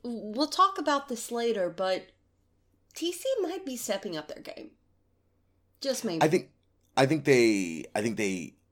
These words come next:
Speaker 1: now understand their product a little bit better.
Speaker 2: Yes.
Speaker 1: From what, especially from,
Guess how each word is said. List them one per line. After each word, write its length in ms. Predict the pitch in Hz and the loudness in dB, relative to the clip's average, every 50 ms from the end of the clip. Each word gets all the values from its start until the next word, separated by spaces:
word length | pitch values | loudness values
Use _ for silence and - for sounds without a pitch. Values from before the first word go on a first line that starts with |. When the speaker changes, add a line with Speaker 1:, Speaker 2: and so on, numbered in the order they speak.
| _ - | _ -8
Speaker 1:
now 460 | 120 113 110 110 110 107 104 98 92 | -6 -2 0 2 4 4 4 4 2
understand 960 | - 107 92 87 - - - - - - 107 98 95 90 85 80 78 76 69 - | 0 -2 -2 -2 0 0 0 0 0 0 0 2 2 0 -2 -4 -6 -8 -10 -8
their 120 | 85 73 | -8 -10
product 760 | - - - - 104 90 82 80 76 67 - - - _ - - _ _ - | -10 -10 -8 -4 -2 0 0 0 -2 -4 -8 -10 -14 _ -20 -20 _ _ -8
a 40 | 69 | -8
little 220 | 71 65 55 52 | -8 -8 -8 -10
bit 160 | 50 50 - - | -12 -12 -12 -12
better. 300 | - - - - - - | -12 -12 -12 -14 -16 -10
Speaker 2:
Yes. 520 | 202 175 185 175 - - - - - - - | -2 4 6 6 6 4 0 -8 -8 -6 -4
Speaker 1:
From 160 | - 113 107 | -2 -2 0
what, 160 | 104 107 - - | 0 0 0 0
especially 420 | 107 - - 139 139 135 135 127 | -2 -2 2 2 2 2 2 -2
from, 300 | - - 110 104 95 | -4 -2 -4 -4 -4